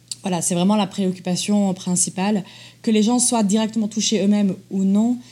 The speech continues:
ils, ils ont, leur famille est concernée parce que leur famille ne peut pas venir les voir, ou eux-mêmes sont concernés, ou, enfin, voilà, c'est quelque chose qui touche beaucoup de la population, euh, immigrée aux États-Unis,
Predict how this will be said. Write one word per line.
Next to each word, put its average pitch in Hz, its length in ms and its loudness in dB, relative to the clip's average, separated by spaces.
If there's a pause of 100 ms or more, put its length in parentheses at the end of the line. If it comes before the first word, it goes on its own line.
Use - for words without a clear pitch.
(180)
ils, 185 120 -6 (140)
ils 185 220 -4
ont, 170 80 -2
leur 151 240 -4
famille 202 440 2
est 180 60 -2
concernée 190 480 0
parce - 140 -6
que 151 80 -8
leur 147 80 -10
famille 170 180 -4
ne 175 40 -4
peut 175 60 -12
pas 170 80 -8
venir 170 160 -6
les 165 100 -6
voir, 185 280 -6 (440)
ou 180 220 0 (120)
eux-mêmes 202 320 2
sont 190 160 -8
concernés, 190 720 0
ou, 165 200 -6
enfin, 160 120 -8
voilà, 156 140 -4
c'est 165 140 -6
quelque 170 80 -6
chose - 100 -8
qui 185 80 -12
touche 175 140 -6
beaucoup 180 220 -6
de 185 120 -8
la 175 100 -6
population, 160 680 -10
euh, 139 240 -12
immigrée 170 440 -6
aux 165 60 -10
États-Unis, 165 420 -8